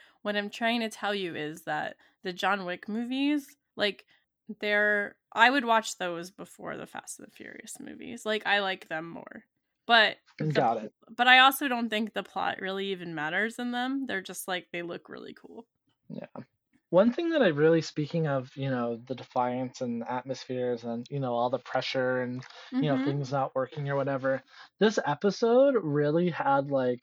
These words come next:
Speaker 2: submarine vibes to me, like,
Speaker 1: Mm.
Speaker 2: submarine combat, submarine warfare, 'cause the idea of the pressure and, like,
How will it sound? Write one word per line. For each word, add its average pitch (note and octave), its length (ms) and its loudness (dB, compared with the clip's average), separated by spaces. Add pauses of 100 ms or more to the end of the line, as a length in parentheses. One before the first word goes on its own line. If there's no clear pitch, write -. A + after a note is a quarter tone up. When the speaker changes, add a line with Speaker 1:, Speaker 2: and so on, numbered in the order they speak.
(160)
Speaker 2:
submarine C#3 1120 0
vibes D3+ 580 2
to D3 80 -6
me, D#3+ 220 2
like, B2+ 180 0
Speaker 1:
Mm. - 20 -10
Speaker 2:
submarine B2 580 -4
combat, C3 580 0
submarine C3+ 480 -2
warfare, E3+ 640 2 (360)
'cause D#3+ 120 0
the D#3 100 4
idea D3 220 4
of C3+ 60 0
the C#3 80 0
pressure D3 540 0
and, C#3+ 100 -2
like, C#3 140 -4